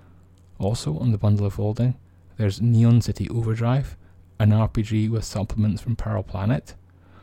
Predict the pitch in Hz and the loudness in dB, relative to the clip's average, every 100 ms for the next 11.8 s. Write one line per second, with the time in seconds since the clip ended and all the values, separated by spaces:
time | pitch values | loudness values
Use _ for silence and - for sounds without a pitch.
0 | - - 107 104 98 - _ 135 117 127 | -10 0 2 2 0 -6 _ 2 4 4
1 | 120 - 123 123 113 123 - - - - | 4 2 2 2 2 -2 -4 -12 -20 -16
2 | - 107 110 - - 120 - - 127 120 | -6 0 0 0 -4 -2 -4 0 2 2
3 | 120 113 - - 117 127 135 120 104 135 | 0 -4 -6 0 2 2 2 2 0 -4
4 | 131 - 107 - - - - - - - | -6 -2 -2 -2 -8 -20 -20 -20 -6 0
5 | 120 127 131 - 143 123 120 120 113 - | 2 2 -2 -2 0 2 2 0 0 0
6 | 123 113 107 113 - - - 120 110 - | -2 0 0 -2 -4 -10 -4 -2 -2 -4
7 | - - - - - _ - - 113 101 | -12 -20 -20 -20 -20 _ -16 -2 0 4
8 | 117 135 131 - 117 110 127 117 104 - | 4 4 0 0 -4 -2 0 2 2 2
9 | 131 117 117 113 110 107 110 117 - 113 | 4 4 4 0 0 0 0 -2 -4 -4
10 | - 117 - 135 120 - - 127 131 107 | 2 2 4 4 4 4 0 4 4 6
11 | 131 - - 107 107 - 98 117 | 4 0 0 2 2 0 0 0